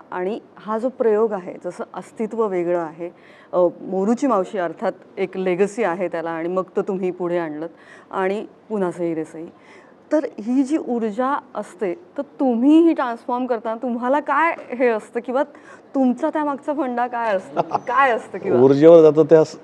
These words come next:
Speaker 2: तिन्ही लेखकांची ऊर्जाच कमाल आहे.
Speaker 1: हां.
Speaker 2: केदारची एक वेगळी ऊर्जा आहे, त्याची वेगळी एनर्जी आहे. अस्तित्वाची एक वेगळी एनर्जी आहे. मोरूची मावशी जे अत्र्यांचं लिखाण आहे, त्याची एक वेगळी एनर्जी आहे.
Speaker 1: ते
Speaker 2: मुळात
Speaker 1: लेखकांना श्रेय
Speaker 2: त्या
Speaker 1: आहे.
Speaker 2: लेखकांचं श्रेय आहे. त्यांची ऊर्जा जेव्हा आपण घेतो आणि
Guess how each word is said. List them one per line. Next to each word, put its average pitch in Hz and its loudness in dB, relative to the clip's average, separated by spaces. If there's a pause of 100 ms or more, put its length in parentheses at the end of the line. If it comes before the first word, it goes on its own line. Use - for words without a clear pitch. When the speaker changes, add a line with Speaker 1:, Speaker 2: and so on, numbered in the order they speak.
(200)
Speaker 2:
तिन्ही 147 4
लेखकांची 143 2
ऊर्जाच 127 2
कमाल 117 4
आहे. 82 -4 (340)
Speaker 1:
हां. - -16 (240)
Speaker 2:
केदारची 143 6
एक 147 2
वेगळी 139 2
ऊर्जा 123 0
आहे, 107 -6 (920)
त्याची 95 -6
वेगळी 110 2
एनर्जी 104 2
आहे. 87 -8 (560)
अस्तित्वाची 151 2
एक 147 2
वेगळी 123 4
एनर्जी 87 -2
आहे. 87 -14 (720)
मोरूची 160 2
मावशी 147 -2
जे 139 -2 (100)
अत्र्यांचं 147 2
लिखाण 110 -2
आहे, 98 -6
त्याची 101 -2
एक 151 0
वेगळी 117 2
एनर्जी 87 -6
आहे. 80 -12 (420)
Speaker 1:
ते 196 -6
Speaker 2:
मुळात 190 4
Speaker 1:
लेखकांना 220 0
श्रेय 185 -2
Speaker 2:
त्या 151 4
Speaker 1:
आहे. 151 6
Speaker 2:
लेखकांचं 165 6
श्रेय 110 2
आहे. 123 0 (640)
त्यांची 139 4
ऊर्जा 165 6
जेव्हा 156 4
आपण 151 0
घेतो 131 2
आणि 131 -2